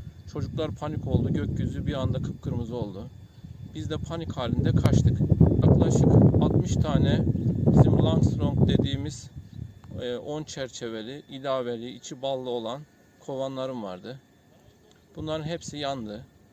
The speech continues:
E, ayrıca biz Kahra-, Sütçü İmam Üniversitesi'nde dediğim gibi yüksek lisans yapıyordum. Ben suni tohumlama üzerine çalışmalar yapıyordum. Yani Maraş'ın,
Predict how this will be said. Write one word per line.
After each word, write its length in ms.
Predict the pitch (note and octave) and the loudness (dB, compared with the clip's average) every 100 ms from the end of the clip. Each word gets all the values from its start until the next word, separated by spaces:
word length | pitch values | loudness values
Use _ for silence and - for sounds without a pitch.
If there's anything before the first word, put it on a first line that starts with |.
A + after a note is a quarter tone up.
| - - - - - | -20 -12 -10 -8 -6
E, 360 | B2 A#2+ A#2+ A#2+ A#2 - | -4 -4 -2 0 0 2
ayrıca 480 | - - - E3 E3 | 2 4 2 0 0
biz 320 | - - - - | -2 -4 -6 -6
Kahra-, 340 | D3+ D3 D3+ - | -4 -4 -4 -6
Sütçü 320 | - C#3 D3+ | -4 -4 -2
İmam 200 | D3+ D3 | -2 -2
Üniversitesi'nde 800 | D3+ D3 C#3+ - C#3+ - C#3 C3+ | -2 -2 -4 -4 -4 -4 -4 -8
dediğim 300 | C3+ C#3+ C#3 | -8 -8 -8
gibi 160 | C3+ | -6
yüksek 340 | C3+ - C#3+ - | -6 -6 -8 -8
lisans 340 | - D3 C#3 | -6 0 2
yapıyordum. 480 | - - - - - - - - - - | 4 4 4 4 4 4 4 2 2 4
Ben 140 | - | 4
suni 400 | - - - - | 6 6 8 8
tohumlama 720 | - - - - - - - | 8 8 6 8 8 8 8
üzerine 280 | - - - | 8 6 6
çalışmalar 640 | - - - - - - - | 4 4 6 6 4 4 4
yapıyordum. 1160 | - - - - - - - - - - - | 4 2 0 2 2 4 4 6 6 8 8
Yani 260 | - - - | 8 6 4
Maraş'ın, 560 | C3 D3+ D#3+ - C#3+ | 0 -2 -2 -4 -6